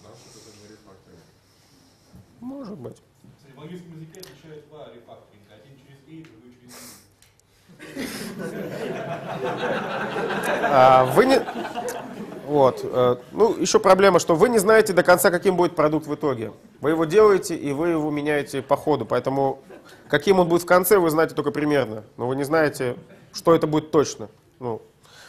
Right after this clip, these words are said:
Speaker 2: а вы не можете прогнозировать финальную дату. Но это я уже говорил, в принципе, об Agile. То есть есть такие вот, появляются эволюционные баги.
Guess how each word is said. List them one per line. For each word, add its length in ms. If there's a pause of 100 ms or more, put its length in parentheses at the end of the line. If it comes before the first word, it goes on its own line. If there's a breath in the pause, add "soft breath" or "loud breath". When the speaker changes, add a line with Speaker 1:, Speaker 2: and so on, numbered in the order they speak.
(540 loud breath)
Speaker 2:
а 260
вы 100
не 80
можете 280
прогнозировать 520
финальную 400
дату. 260
Но 100
это 100
я 40
уже 120
говорил, 340
в 200
принципе, 360
об 100
Agile. 400 (540 loud breath)
То 40
есть 120
есть 160
такие 320
вот, 300 (200 loud breath)
появляются 440
эволюционные 560
баги. 380